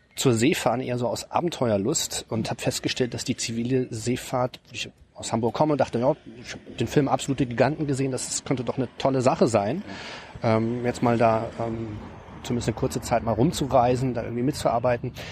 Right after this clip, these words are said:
Es ging überhaupt nicht, war überhaupt nicht machbar und hab mich dann bei der Bundeswehr tatsächlich informiert, wie man, ähm,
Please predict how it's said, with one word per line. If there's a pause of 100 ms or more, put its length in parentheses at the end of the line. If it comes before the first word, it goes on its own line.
Es
ging
überhaupt
nicht,
war
überhaupt
nicht
machbar (580)
und
hab
mich
dann
bei
der
Bundeswehr
tatsächlich
informiert,
wie
man, (520)
ähm,